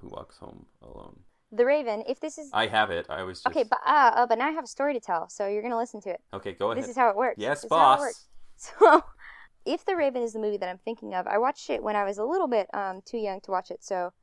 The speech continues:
Speaker 2: like, two days ago. And, um,
Speaker 1: <laughs>
Speaker 2: <laughs> it was one of those movies that it, it, it has weird torture things, and I, like, turned it on, and I was like, "This looks interesting," and, you know, when you don't see the first opening credits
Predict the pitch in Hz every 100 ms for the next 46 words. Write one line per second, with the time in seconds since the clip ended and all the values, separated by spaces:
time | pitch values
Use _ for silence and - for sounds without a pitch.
0 | _ _ - 180 - - _ _ _ -
1 | 226 202 196 196 175 - - - - 208
2 | 214 220 226 220 208 196 202 214 _ -
3 | - - - - - 214 - 392 - -
4 | - - - - 320 339 403 415 311 285
5 | 277 269 240 - 254 294 254 285 - _
6 | - 277 349 277 339 359 - 311 311 330
7 | 330 - 220 180 - - 220 220 226 226
8 | _ _ _ _ 320 320 294 285 269 254
9 | 247 277 - 440 466 - 480 - 214 214
10 | 214 247 254 247 254 262 277 285 254 226
11 | 226 226 208 208 202 - 196 202 202 202
12 | 190 -